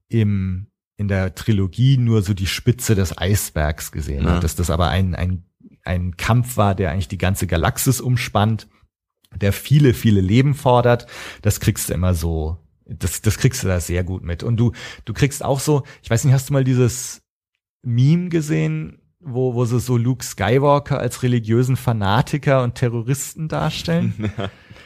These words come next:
Speaker 1: Also gibt,
Speaker 2: <laughs>
Speaker 1: gab's mal im Internet irgendwie so ein Ding, wo es eben heißt, na, Luke Skywalker radikalisierte sich mit irgendeiner Religion.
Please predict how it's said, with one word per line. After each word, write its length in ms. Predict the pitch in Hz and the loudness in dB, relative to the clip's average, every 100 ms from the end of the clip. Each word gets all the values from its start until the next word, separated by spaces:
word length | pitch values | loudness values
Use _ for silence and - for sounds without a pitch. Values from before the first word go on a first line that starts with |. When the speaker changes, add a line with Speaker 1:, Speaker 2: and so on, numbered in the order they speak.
| - - | -8 0
Speaker 1:
Also 160 | 120 127 123 | 2 2 2
gibt, 240 | 139 - - | 0 0 0
Speaker 2:
<laughs> 0 | |
Speaker 1:
gab's 320 | 123 131 - | 2 2 0
mal 140 | 135 | 0
im 100 | 135 | 2
Internet 340 | 147 160 131 113 | 0 2 2 0
irgendwie 280 | 135 151 127 | 0 2 2
so 140 | 120 | 0
ein 100 | 117 | 0
Ding, 340 | 117 131 120 | 0 0 -2
wo 120 | 107 110 | -2 -2
es 100 | - | -2
eben 240 | 104 104 | -2 0
heißt, 360 | 104 110 - - | 0 0 -4 -8
na, 460 | 104 104 107 104 - - - | -4 0 0 -2 -6 -12 -12
Luke 280 | 127 110 | -8 -8
Skywalker 840 | - 101 110 120 117 123 113 110 101 | -4 -2 2 2 2 2 2 2 0
radikalisierte 1000 | 98 113 110 120 113 107 110 147 151 143 | 0 0 0 2 2 2 2 2 2 -2
sich 460 | 135 131 - - 120 | 0 -2 -4 -8 -4
mit 180 | 117 | -2
irgendeiner 480 | - 120 123 113 110 | 2 2 2 0 0
Religion. 840 | 107 113 107 98 113 131 175 185 | 2 2 0 0 0 2 2 2